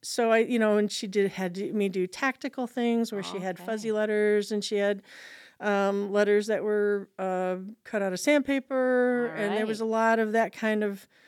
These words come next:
Speaker 1: um, methodology. I just remember sitting on the floor in, at her coffee table in her home. My
Speaker 2: Mm.
Speaker 1: parent, my mom would drive me forty minutes to get me to the
Speaker 2: Wow.
Speaker 1: one hour of,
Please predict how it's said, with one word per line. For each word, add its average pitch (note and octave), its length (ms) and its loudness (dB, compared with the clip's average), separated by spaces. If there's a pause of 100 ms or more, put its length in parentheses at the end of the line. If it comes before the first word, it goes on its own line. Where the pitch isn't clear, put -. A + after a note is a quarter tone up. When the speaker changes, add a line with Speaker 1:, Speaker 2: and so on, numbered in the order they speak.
(340)
Speaker 1:
um, G3 600 -2 (460)
methodology. G3+ 720 0
I F#3+ 80 4
just A3 200 -2
remember G#3+ 340 2
sitting G3 340 -2
on G3 140 0
the F#3+ 80 -2
floor F#3+ 600 -2
in, F#3+ 120 -4
at G3 120 -2
her F#3 100 0
coffee G3 380 -6
table F#3 360 -4
in F#3 60 -2
her F#3+ 100 -4
home. F#3 460 -4 (360)
My F3+ 180 -10
Speaker 2:
Mm. F#3 160 -6
Speaker 1:
parent, G3 320 -6
my G3 140 0
mom G3 260 0
would G3 100 0
drive F#3+ 220 0
me F#3+ 100 0
forty G3 380 -4
minutes F#3 440 -4
to G3+ 120 -6
get G3 180 -4
me G3 140 -4
to G3 240 -4
the F#3+ 240 -4
Speaker 2:
Wow. - 140 -16
Speaker 1:
one F#3+ 260 -6
hour F#3+ 480 0
of, F#3 240 -8